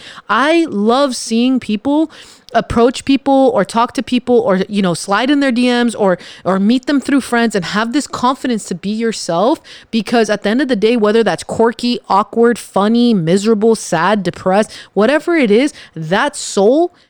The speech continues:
is okay to mingle with others because we're all here doing our best.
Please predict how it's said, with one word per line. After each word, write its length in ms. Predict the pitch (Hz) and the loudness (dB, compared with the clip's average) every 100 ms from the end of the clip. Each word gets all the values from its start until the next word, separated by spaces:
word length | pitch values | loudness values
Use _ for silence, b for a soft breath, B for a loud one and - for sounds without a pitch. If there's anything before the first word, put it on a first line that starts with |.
| _ - | _ -2
is 240 | 247 196 | 0 0
okay 440 | 240 233 - 247 247 | 0 0 0 -2 -2
to 160 | - | -2
mingle 440 | 208 196 220 208 185 | 0 0 2 2 2
with 140 | 170 - | 0 -4
others 340 | 175 160 147 | -4 -4 -4
because 300 | 160 220 185 | -6 -4 -2
we're 160 | 220 - | -2 -2
all 220 | 208 220 | -2 0
here 320 | 196 180 185 220 | -2 -6 -4 -4
doing 340 | 190 196 196 | -4 -4 -6
our 140 | 156 | -8
best. 540 | 151 143 - - - | -8 -6 -6 -8 -14